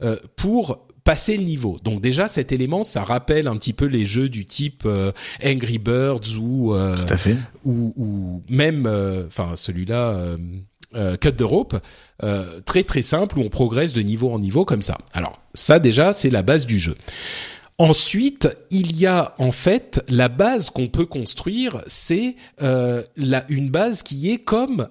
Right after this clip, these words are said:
Speaker 1: un niveau de, euh, de, dont je viens de, de vous parler. On peut mettre des pièges, euh, diffé-, agencer les trucs différemment, et cetera.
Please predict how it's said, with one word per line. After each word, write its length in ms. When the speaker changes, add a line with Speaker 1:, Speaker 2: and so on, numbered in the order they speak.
Speaker 1:
un 160
niveau 640
de, 380
euh, 600
de, 200
dont 220
je 80
viens 140
de, 240
de 140
vous 160
parler. 300
On 100
peut 120
mettre 200
des 120
pièges, 600
euh, 220
diffé-, 600
agencer 500
les 100
trucs 200
différemment, 500
et 60
cetera. 420